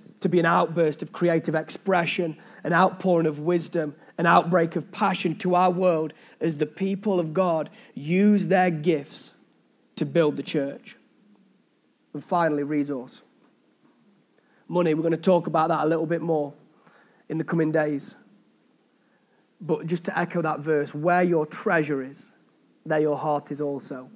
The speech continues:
It's easy for me to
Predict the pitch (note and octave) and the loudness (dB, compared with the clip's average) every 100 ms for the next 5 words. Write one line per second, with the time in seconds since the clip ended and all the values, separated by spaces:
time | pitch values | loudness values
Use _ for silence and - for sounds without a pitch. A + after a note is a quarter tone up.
0 | - - _ _ _ _ _ _ _ _ | -20 -20 _ _ _ _ _ _ _ _
1 | _ D#3+ F#3 F#3 D#3+ E3 E3 D#3+ E3 E3 | _ 0 4 4 2 -2 -2 2 2 2
2 | E3 D#3 | 0 0